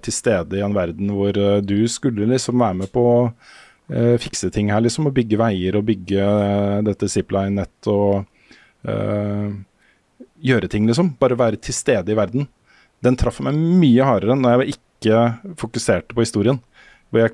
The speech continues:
bare kunne liksom gjøre alle de oppdragene og levere disse pakkene for folk og, og sånt, og da satt det seg en følelse som var mye sterkere enn den var første gang. Så det var, det var grunnen til at, eh, at jeg endte opp å like det bedre, da. Så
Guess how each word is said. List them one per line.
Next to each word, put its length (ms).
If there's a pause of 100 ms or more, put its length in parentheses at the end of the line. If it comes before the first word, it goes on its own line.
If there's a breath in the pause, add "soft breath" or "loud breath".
bare 320
kunne 240
liksom 320
gjøre 320
alle 240
de 140
oppdragene 500
og 140 (180)
levere 320
disse 240
pakkene 320
for 80
folk 400
og, 220 (340 soft breath)
og 80
sånt, 240
og 80
da 80
satt 320
det 80
seg 160
en 80
følelse 400
som 240
var 80
mye 240
sterkere 460
enn 100
den 320
var 80
første 300
gang. 100 (720 soft breath)
Så 160
det 160
var, 240
det 160
var 160
grunnen 320
til 140
at, 180
eh, 560
at 160
jeg 80
endte 160
opp 160
å 60
like 180
det 160
bedre, 320
da. 40 (1900 loud breath)
Så 200